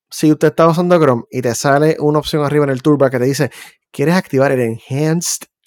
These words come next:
Ad Privacy?", la, eh, la privacidad de anuncios mejorada? Y tú vas a decir, "Ay, sí, me suena muy bien para que me traqueen menos".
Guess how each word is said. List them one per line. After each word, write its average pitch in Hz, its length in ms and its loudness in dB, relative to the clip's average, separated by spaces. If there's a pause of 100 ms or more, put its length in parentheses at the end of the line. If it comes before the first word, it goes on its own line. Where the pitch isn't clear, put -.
Ad 139 500 2 (600)
Privacy?", 151 680 2 (180)
la, 117 200 0
eh, 120 180 -2
la 117 140 2
privacidad 131 960 0
de 139 140 -2
anuncios 135 760 0 (480)
mejorada? 131 920 0 (380)
Y 131 120 -8
tú 135 100 -2
vas 147 140 2
a - 40 4
decir, 143 300 -4
"Ay, 185 220 -2
sí, 147 200 -4
me 131 140 -2
suena 131 240 -2
muy 139 140 2
bien 147 160 0
para 139 160 2
que 117 80 0
me 117 100 0
traqueen 123 380 -2
menos". 143 260 0